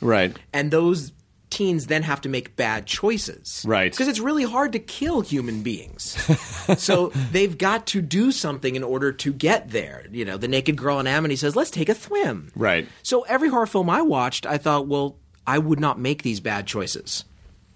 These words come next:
Speaker 2: You know, I was the American in the international politics arena. I was the isolationist. <laughs> I was like, "If I just stay home, mind my own business, no giant shark, no Jason, whatever." <laughs> And yet here come zombies, and it's like, "Oh,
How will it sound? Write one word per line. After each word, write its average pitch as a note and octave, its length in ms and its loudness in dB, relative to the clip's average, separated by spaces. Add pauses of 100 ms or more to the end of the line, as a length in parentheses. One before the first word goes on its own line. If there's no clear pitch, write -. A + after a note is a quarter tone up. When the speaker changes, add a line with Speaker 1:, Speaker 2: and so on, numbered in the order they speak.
(120)
Speaker 2:
You G#2+ 120 -6
know, G2+ 100 -8
I C3+ 200 0
was D#3+ 120 2
the C#3+ 140 2
American B2 680 -4
in A2 180 -6
the A2+ 120 -6
international A2 440 -6
politics G#2 520 -6
arena. F#2 380 -6
I G#2 80 -2
was A2+ 100 0
the A2 60 0
isolationist. F#2 720 -2 (640)
<laughs> E3+ 40 0
I D#3+ 120 0
was E3+ 80 0
like, E3 160 0
"If D3+ 80 0
I F3+ 80 0
just A#3 240 -2
stay E3 220 -2
home, E3+ 240 -2
mind C#3+ 180 -2
my C3 80 -4
own A#2+ 140 -4
business, B2 640 0 (440)
no C#3 200 2
giant D#3+ 280 2
shark, D3+ 380 2
no B2+ 140 -2
Jason, C3 720 0 (180)
whatever." A#2+ 540 2
<laughs> - 1080 0
And E3+ 280 4
yet F3 140 4
here F#3 160 4
come E3+ 260 2
zombies, D#3 400 2
and C3 80 -4
it's A#2+ 120 -4
like, A#2+ 260 -2
"Oh, D3 600 0